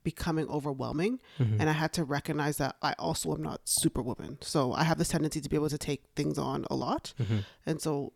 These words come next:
Speaker 1: I did also seek help from people, and I did have my, my people, so to speak, that I would go to and speak to and ask for prayer about, and 'cause, like, I really can't handle this, and
Speaker 2: Mm-hmm.
Speaker 1: this is becoming difficult, and,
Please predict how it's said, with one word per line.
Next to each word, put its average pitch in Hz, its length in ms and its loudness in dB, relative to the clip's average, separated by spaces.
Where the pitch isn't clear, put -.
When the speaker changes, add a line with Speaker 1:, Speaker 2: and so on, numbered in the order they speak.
Speaker 1:
I 180 120 4
did 165 260 2
also 143 480 0
seek - 340 -2
help 131 260 -2
from 135 120 -4
people, 135 320 -2
and 131 100 0
I 139 60 2
did 151 320 -2
have 143 460 -2
my, 120 420 -4
my 165 180 0
people, 156 540 -4
so 151 140 0
to 143 40 2
speak, - 200 -2
that 143 100 2
I - 20 2
would 143 160 -2
go 147 160 -4
to 143 220 -4
and 135 100 -6
speak - 280 -6
to 151 200 -2
and 123 100 -2
ask 135 240 -4
for - 120 -12
prayer 131 300 -2
about, 131 340 -2
and 139 120 -4
'cause, 135 160 -6
like, 127 140 -10
I 151 60 -2
really 160 180 2
can't 139 220 -4
handle 139 240 -4
this, 135 240 -4
and - 300 -6
Speaker 2:
Mm-hmm. 101 240 -2
Speaker 1:
this 151 140 0
is 143 100 -4
becoming 147 380 -2
difficult, 143 640 -4
and, 247 420 -4